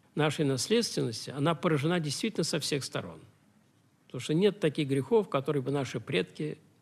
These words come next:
не совершали. Наверное, уже все есть.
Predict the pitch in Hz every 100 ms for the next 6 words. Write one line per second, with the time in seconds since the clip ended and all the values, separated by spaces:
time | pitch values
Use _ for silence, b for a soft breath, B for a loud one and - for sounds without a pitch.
0 | _ _ _ - 113 120 120 113 98 -
1 | - - _ _ _ _ _ _ _ _
2 | 123 123 127 135 - - 113 80 - -